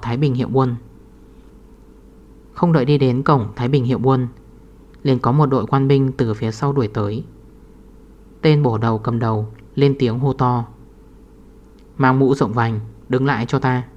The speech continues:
Trường Sinh nghe tiếng dừng bước, xoay người quay đầu. Bổ đầu mang theo quan binh nhanh chóng chạy đến,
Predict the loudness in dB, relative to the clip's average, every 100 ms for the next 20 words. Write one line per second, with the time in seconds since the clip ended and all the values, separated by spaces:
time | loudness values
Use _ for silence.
0 | -20 -20 -20 -20 -20 -20 -20 -20 -20 -20
1 | -20 -20 -20 -20 -20 -20 -20 -20 -20 -20
2 | -4 0 0 2 2 2 0 -2 -2 -2
3 | 0 -2 -4 -14 -20 -12 0 2 2 0
4 | -2 0 0 -4 -10 -20 -20 -20 -20 -20
5 | -20 -20 -20 -8 -2 0 2 0 0 0
6 | 0 -2 -2 0 2 2 0 -2 -2 0
7 | -2 -4 -2 -2 -2